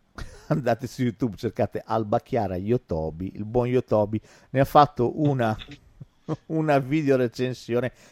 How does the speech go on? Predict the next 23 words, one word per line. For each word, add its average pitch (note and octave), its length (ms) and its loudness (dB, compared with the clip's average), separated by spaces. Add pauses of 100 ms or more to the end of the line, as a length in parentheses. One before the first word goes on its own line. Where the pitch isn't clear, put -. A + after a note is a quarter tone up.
(100)
che C#3 140 2
l'ha C3+ 180 6
demolito D3 1000 4
su C3 180 -2
tutti A2+ 240 -8
gli G#2+ 80 0
aspetti. - 520 -6 (320)
Devo C#3+ 200 6
dire, D#3 240 6
è - 20 6
una C3+ 300 4
delle A#2 380 2
video A#2+ 220 0
recensioni A#2 440 -4
più B2+ 180 -8
belle A2+ 500 2
che - 120 -6
abbia G2 200 -2
mai F#2+ 220 -4
fatto, - 420 -14
quindi E2+ 360 -10
vale G#2+ 260 0
la G#2+ 120 2